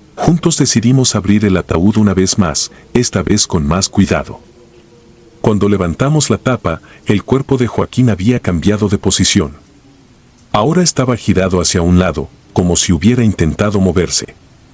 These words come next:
Sentí una oleada de náusea y horror.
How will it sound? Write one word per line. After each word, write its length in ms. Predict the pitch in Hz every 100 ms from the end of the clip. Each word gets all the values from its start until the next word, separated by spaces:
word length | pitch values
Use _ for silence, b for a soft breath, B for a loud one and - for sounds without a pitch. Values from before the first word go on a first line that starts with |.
| _ - _ _ -
Sentí 480 | - 104 90 - 147
una 160 | 156
oleada 360 | 117 92 90 92
de 140 | 85
náusea 420 | 76 85 104 - 101
y 120 | 95
horror. 280 | 87 73